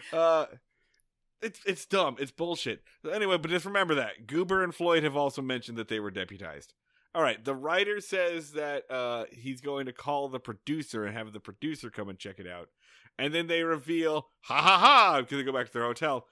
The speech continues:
"Ah, this is gonna be so fucking easy." Uh, these, the robbers say, "This is going to be so easy to rob this place.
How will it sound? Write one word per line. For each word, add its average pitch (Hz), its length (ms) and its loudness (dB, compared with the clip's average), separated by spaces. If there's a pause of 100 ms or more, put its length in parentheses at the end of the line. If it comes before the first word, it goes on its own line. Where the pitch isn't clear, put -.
(280)
"Ah, 175 280 4
this 185 140 0
is 175 80 -10
gonna 180 200 0
be 165 100 -8
so 185 240 -2
fucking 208 420 -2
easy." 170 520 -6 (420)
Uh, 131 480 0
these, 151 240 -6 (180)
the 143 80 -8
robbers 139 540 -4
say, 131 300 -4 (200)
"This 170 160 -4
is 180 140 0
going 185 240 4
to 180 80 -2
be 185 100 -2
so 196 280 0
easy 202 240 -4
to 196 80 -2
rob 202 360 4
this 196 200 -2
place. 180 500 2